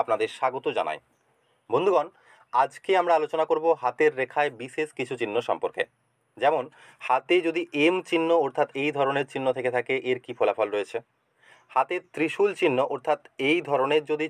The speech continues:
চিহ্ন থেকে থাকে, তাহলে আপনাদের সাথে কী কী ঘটতে পারে, ভি চিহ্ন বা বিষ্ণু চিহ্নকে কেন অত্যন্ত শুভ মনে করা হয়, এবং হাতের রেখায় মৎস্য চিহ্ন অর্থাৎ এই ধরনের চিহ্ন অথবা এই ধরনের চিহ্ন যদি থেকে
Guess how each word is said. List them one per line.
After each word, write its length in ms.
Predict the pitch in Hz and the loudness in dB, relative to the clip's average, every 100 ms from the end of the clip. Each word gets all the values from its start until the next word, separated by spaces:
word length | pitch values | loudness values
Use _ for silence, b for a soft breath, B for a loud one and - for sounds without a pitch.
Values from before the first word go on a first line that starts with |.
| - | -6
চিহ্ন 180 | 131 131 | -4 -2
থেকে 220 | 127 117 117 | 0 0 0
থাকে, 200 | 110 135 156 - | 0 -2 0 0
তাহলে 220 | 110 120 110 | 0 0 0
আপনাদের 260 | 110 113 117 | -2 -6 -6
সাথে 140 | 117 - | -8 -10
কী 80 | 151 | -12
কী 80 | 156 110 | -6 -4
ঘটতে 200 | - 92 | -2 0
পারে, 140 | 98 - _ _ _ b b b b - | 2 0 _ _ _ b b b b -4
ভি 120 | 139 190 | -2 0
চিহ্ন 200 | 196 185 202 - b b - | 0 2 0 -2 b b 2
বা 80 | 127 123 110 | 2 2 -4
বিষ্ণু 340 | 151 - 185 170 | -6 -2 -2 0
চিহ্নকে 340 | 151 147 151 151 - | 0 0 2 0 0
কেন 180 | 131 135 156 156 | -2 0 -2 -4
অত্যন্ত 380 | 123 - 131 131 135 - | -10 -2 -2 -2 -6 -6
শুভ 160 | 110 123 117 | -2 0 0
মনে 140 | 98 - | 0 0
করা 160 | 90 87 | 0 2
হয়, 160 | 110 - b b b - | 0 -2 b b b -2
এবং 120 | 117 139 131 | 0 0 0
হাতের 280 | 123 165 151 135 | 0 0 0 -2
রেখায় 340 | - 156 156 b b b 95 101 | 0 2 2 b b b -6 -2
মৎস্য 320 | 139 - - 185 - | -2 -4 -2 0 0
চিহ্ন 180 | 98 85 - _ _ 113 | -4 -4 -8 _ _ -4
অর্থাৎ 200 | 120 120 131 | -2 -2 0
এই 80 | 127 135 | 0 2
ধরনের 260 | 151 156 - | -2 -2 -4
চিহ্ন 160 | 160 175 - b b _ 123 | -2 -2 -6 b b _ -4
অথবা 280 | - 180 190 - - 151 | -2 0 0 0 -2 0
এই 80 | 170 | 0
ধরনের 360 | 139 123 127 147 - - | 0 0 0 -4 -6 -4
চিহ্ন 200 | 123 110 107 | -2 2 0
যদি 140 | 107 107 | 0 -4
থেকে 200 | 110 101 | -4 -2